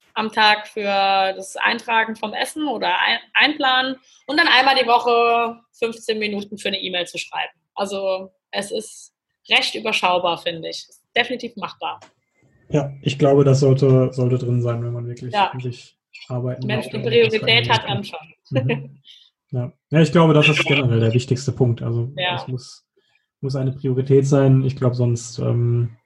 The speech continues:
Speaker 2: wird's nix.
Speaker 1: Ganz genau.
Speaker 2: Sehr cool. Ja, ähm, ich hab, ich hab nur so ein, zwei, drei kleinere Fragen, ähm,
Speaker 1: Mhm.
Speaker 2: die ich dir gerne, die ich dir gerne stellen möchte.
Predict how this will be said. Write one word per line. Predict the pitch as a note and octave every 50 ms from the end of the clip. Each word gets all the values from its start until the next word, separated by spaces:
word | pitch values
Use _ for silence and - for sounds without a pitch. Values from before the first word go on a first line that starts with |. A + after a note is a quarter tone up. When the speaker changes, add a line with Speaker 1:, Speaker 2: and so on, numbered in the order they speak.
| _ _ _ _ _ _ _ _ _ _ _ _ _
Speaker 2:
wird's | - B2+ A#2+ A#2 - -
nix. | - A#2 - - - - - - - - - - - - - - - - - _ _ _ _ - - - _ _ - B2 C#3 - - -
Speaker 1:
Ganz | - A#3+ A#3+ A3 G#3+ G#3+ - -
genau. | F#3 F3 E3 E3 E3 E3 E3+ F3 _ _ _ _ _ _ _ _ _ _ _ _ _ _ _ _ _ _ D3 _ _ _
Speaker 2:
Sehr | - C3 B2+ A#2 - -
cool. | A#2+ A#2 A2+ A#2+ - _ _ _ - - - - - - - _ _ -
Ja, | C3+ D3 E3+ D3+ B2 - - - - -
ähm, | C#3+ D3 D3+ D#3 D#3 D#3 D#3 D#3 D#3 D#3 D3+ -
ich | - - C#3
hab, | F3 F3+ - - - _ _ _ _ _ _ -
ich | E3 - D#3+
hab | D#3+
nur | E3 D#3+
so | D3+ D#3+ D#3
ein, | C3+ D3 D#3 D#3
zwei, | - - D3 C#3+ C#3 C#3 C3+ C3 C3 A#2+ - - _ _
drei | - - C#3 C#3 C#3
kleinere | C3+ C#3+ C3+ C3 B2+ A#2+ A#2
Fragen, | - - - B2 A#2+ A#2 A2 G#2+ C3 D#3 D#3+ D3 - _ _ _ -
ähm, | C3+ B2+
Speaker 1:
Mhm. | A#2+ - A2+ A2+
Speaker 2:
die | A#2
ich | - D#4+
dir | - B2 A#2
gerne, | A#2 A#2 A#2 A#2
die | A2+ A2+ - - - - - - -
ich | - -
dir | B2+ A#2
gerne | A#2 A2+ A2+ A2
stellen | - - - A2+ A2+ A2 A2
möchte. | A2 G#2+ G#2+ - - _ B2+ A#2+